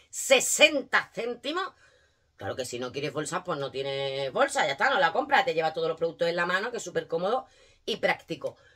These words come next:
Pero, hombre, sesenta céntimos por una bolsa de estas de, de fieltro, que esto, en fin,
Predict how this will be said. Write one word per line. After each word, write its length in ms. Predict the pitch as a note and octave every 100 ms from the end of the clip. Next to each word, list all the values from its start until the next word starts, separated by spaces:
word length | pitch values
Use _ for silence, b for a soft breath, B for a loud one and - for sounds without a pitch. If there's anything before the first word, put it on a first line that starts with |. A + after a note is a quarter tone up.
| b b
Pero, 180 | F#3+ F3+
hombre, 180 | F#3 F3+
sesenta 760 | - - D#3 - E3+ F#3 F#3
céntimos 460 | - G3 E3 F3+ G3+
por 120 | D#3+
una 320 | D#3+ E3 E3 E3
bolsa 280 | E3+ -
de 60 | E3
estas 260 | - F3 D#3
de, 340 | E3+ E3 D#3+ - - - - -
de 440 | D3+ F3 F3 E3+ -
fieltro, 460 | E3 F#3 D#3+ E3
que 100 | E3
esto, 380 | D#3+ F#3 F3+ - _ _ -
en 200 | A#3+ G#3+
fin, 300 | C#4 C#3+